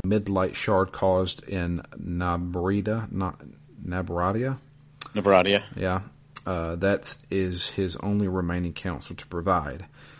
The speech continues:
Speaker 1: That's it for now. My fall gaming lineup just got super busy, so I can't even imagine what yours is like for you right now. Hang in there. Happy gaming, everyone. Chad. Thank
Speaker 2: Oh,
Speaker 1: you
Speaker 2: thanks
Speaker 1: for that
Speaker 2: for that.
Speaker 1: email.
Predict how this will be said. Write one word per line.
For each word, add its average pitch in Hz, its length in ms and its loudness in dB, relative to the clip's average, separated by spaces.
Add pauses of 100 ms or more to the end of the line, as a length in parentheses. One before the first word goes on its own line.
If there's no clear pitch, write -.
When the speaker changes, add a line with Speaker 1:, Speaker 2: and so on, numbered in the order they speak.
(120)
Speaker 1:
That's 101 240 0
it 90 80 0
for 95 160 -4
now. 98 360 2
My 90 180 -2
fall 95 260 0
gaming 92 360 -2
lineup 92 460 -2
just - 200 -2
got - 120 2
super 98 240 -2
busy, 107 380 2
so 95 200 0
I 90 80 0
can't 101 300 0
even 98 220 0
imagine 92 400 2
what 92 180 -2
yours 95 200 2
is 90 200 -6
like 82 300 -4 (380)
for - 180 -4
you 87 380 -4 (120)
right - 240 -6
now. 64 260 -6 (460)
Hang 101 240 0
in 95 180 2
there. 90 300 2 (480)
Happy 92 300 -4
gaming, 90 320 -2
everyone. 87 500 -2
Chad. 65 360 -8 (920)
Thank 92 140 0
Speaker 2:
Oh, - 20 -6
Speaker 1:
you - 100 -8
Speaker 2:
thanks 90 180 4
Speaker 1:
for 90 100 2
that 80 160 2
Speaker 2:
for - 40 -8
that. - 80 -10
Speaker 1:
email. - 0 -